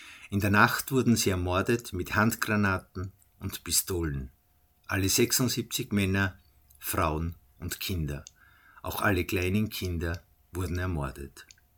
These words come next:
Die H J und die S S hinterließen das Werwolfssymbol. Die Täter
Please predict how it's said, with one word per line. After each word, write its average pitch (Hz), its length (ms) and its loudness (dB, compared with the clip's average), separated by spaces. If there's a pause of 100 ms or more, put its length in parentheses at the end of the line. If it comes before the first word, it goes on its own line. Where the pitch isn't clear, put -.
(580)
Die 95 120 0
H 95 60 4
J 117 320 2
und 117 180 2
die 95 100 6
S 87 180 0
S 95 280 0
hinterließen 90 600 -4
das 95 260 -4
Werwolfssymbol. 71 1080 -6 (1300)
Die 85 140 -8
Täter 131 680 4